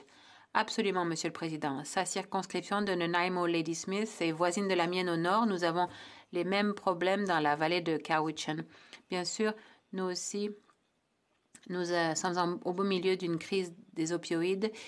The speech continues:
qui n'a pas été suffisamment reconnue par ce gouvernement. Nous avons besoin d'aide pour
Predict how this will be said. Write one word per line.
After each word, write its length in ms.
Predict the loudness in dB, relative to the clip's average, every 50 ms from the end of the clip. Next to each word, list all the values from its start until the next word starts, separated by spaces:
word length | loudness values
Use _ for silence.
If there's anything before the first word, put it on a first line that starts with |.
| -18 -18 _
qui 120 | -6 -4
n'a 200 | 0 2 2 2
pas 160 | 2 2 2 2
été 240 | 2 2 0 -2
suffisamment 800 | -2 0 -4 -6 -6 -4 -6 -4 0 2 2 2 2 2 0 0 -2 -6 _ _ _ _ _ _ _ _ _ _ _ _ _ _
reconnue 580 | 0 2 2 2 2 2 2 2 4 2 0 2
par 240 | 2 0 0 0
ce 380 | -2 -2 0 2 2 2 0 -2
gouvernement. 580 | -4 -2 0 0 0 0 0 0 0 0 -2 -4 -6 _
Nous 80 | -4 0
avons 160 | 2 2 2
besoin 360 | 2 2 0 2 2 2 2
d'aide 520 | 2 2 2 4 4 2 2 2 0 -2 -2 -4 -16 -18 -20 -20 -20 -20 _ _ _ _ _ _ _ _
pour 200 | -4 -2 -2